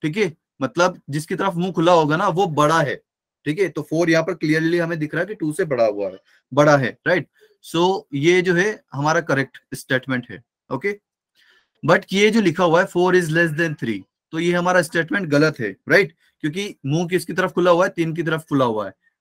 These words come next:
तो इसका बोलने का मतलब है कि भाई, तीन जो है, चार से बड़ा है, तो ये गलत statement हो गया हमारा।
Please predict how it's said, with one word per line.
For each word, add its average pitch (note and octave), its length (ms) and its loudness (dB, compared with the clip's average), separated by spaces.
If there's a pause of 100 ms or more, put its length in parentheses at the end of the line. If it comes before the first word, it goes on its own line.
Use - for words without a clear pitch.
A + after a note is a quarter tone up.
(120)
तो D#3 80 0
इसका D#3+ 280 0
बोलने D#3+ 300 2
का F3+ 100 -4
मतलब D#3+ 260 -2
है F#3+ 60 0
कि G3+ 80 -6
भाई, A3 120 0
तीन F#3+ 380 -6
जो F#3 100 2
है, G#3 60 4
चार D#3+ 280 2
से E3+ 120 -4
बड़ा C3 280 0
है, A2+ 120 -8 (360)
तो E3 80 0
ये G3+ 100 6
गलत F3+ 380 2
statement D3+ 500 -2
हो B2 80 -2
गया A2+ 120 -2
हमारा। G#2 280 -8